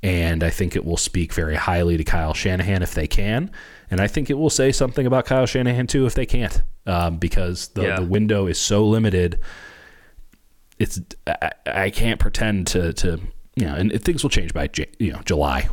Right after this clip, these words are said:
Speaker 1: when, when camp starts, and, you know, maybe people will be raring at it. But right now, I think it's gonna, I think everybody's kinda looking at this and going, "Damn, that, that was, that was the shot."
Speaker 2: Yeah.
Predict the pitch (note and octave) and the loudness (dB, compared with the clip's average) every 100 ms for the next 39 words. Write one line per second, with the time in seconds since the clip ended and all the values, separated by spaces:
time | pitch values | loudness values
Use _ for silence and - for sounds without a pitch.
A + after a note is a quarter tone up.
0 | - - D#2+ - A#2+ D#2+ - - - - | -4 -8 -8 -8 -6 -2 2 2 2 -4
1 | C2 C#2+ - D2 - - D2+ - - - | -4 -6 -6 -8 -12 -14 -14 -16 -20 -20
2 | - - - E2+ D2+ - E2+ - - C#2 | -20 -12 -2 0 2 2 4 2 2 -2
3 | C#2 C#2 C#2 B1+ C2 - - F2+ - D2 | -2 -2 -2 -2 -4 -2 0 0 0 -2
4 | C#2+ C2+ C2+ D2 D2+ D2+ D2 C2+ C2+ - | -2 -2 -2 -2 -2 -4 -8 -8 -10 -14
5 | - - - D2 - D2+ C#2+ C#2+ C2+ - | -12 -8 -6 -6 -6 -6 -6 -6 -4 -4
6 | C#2+ C#2 - B1 - - B1+ - - - | -4 -6 -8 -10 -10 -10 -10 -12 -14 -18
7 | - _ _ - - _ _ _ _ - | -20 _ _ -20 -20 _ _ _ _ -20
8 | _ - - - - - F2+ F2+ F2+ E2+ | _ -2 0 0 -6 -10 -4 0 0 -2
9 | - - - - - - - - - A#2+ | -2 2 2 0 -4 0 2 2 0 -2
10 | F#2+ | -4